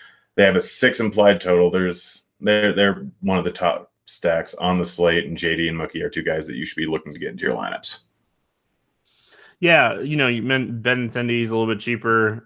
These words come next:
Speaker 2: Um, so I honestly, I don't hate that call. Devers is expensive. You know, he's another guy. It's just gonna be how many of these guys can you fit in there? Jackie Bradley Junior under four K. I don't hate that.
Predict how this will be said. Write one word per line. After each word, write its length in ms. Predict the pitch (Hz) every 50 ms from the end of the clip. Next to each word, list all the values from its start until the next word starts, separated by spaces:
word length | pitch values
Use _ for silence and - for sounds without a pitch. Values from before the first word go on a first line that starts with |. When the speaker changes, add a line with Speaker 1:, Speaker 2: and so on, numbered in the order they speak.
| -
Speaker 2:
Um, 640 | - 110 107 107 104 104 104 104 104 104 104 101 104 - _
so 300 | - - 113 110 107 101
I 280 | 98 107 113 110 113 113 120
honestly, 360 | 117 113 113 110 - - 113
I 40 | 110
don't 140 | 110 110 107
hate 140 | 113 110 104
that 180 | 113 107 98
call. 460 | - - 117 113 110 107 107 104 - - _ _ _ _ _ _ _ _ _ _ -
Devers 320 | 147 165 170 165 147 131
is 160 | 135 127 123
expensive. 800 | 120 117 - - - 139 135 135 127 135 135 131 131 123 117 113 117
You 80 | 120
know, 80 | 120 113
he's 180 | 120 123 120
another 220 | 120 120 120 120 117
guy. 300 | 113 117 117 117 117 113
It's 340 | 113 113 120 139 - - 156
just 160 | 175 170 -
gonna 160 | 185 175 160
be 540 | 151 147 143 139 135 131 127 123 117 - -
how 160 | 131 - 131
many 180 | 131 131 127 120
of 60 | 120
these 160 | 117 110 104
guys 260 | - 123 117 113 107
can 140 | - - 113
you 60 | 110 107
fit 160 | - 117 110
in 100 | 110 113
there? 280 | 113 113 110 110 110
Jackie 360 | 107 101 - - 127 123 - 123
Bradley 320 | 117 117 120 117 113 113
Junior 340 | 107 107 113 117 117 117 117
under 160 | 113 110 107
four 240 | 104 - 120 113 104
K. 280 | 101 - 113 113 113
I 20 | 110
don't 160 | 110 110 107
hate 240 | 110 113 110 104 -
that. 360 | 113 110 110 110 107 104 -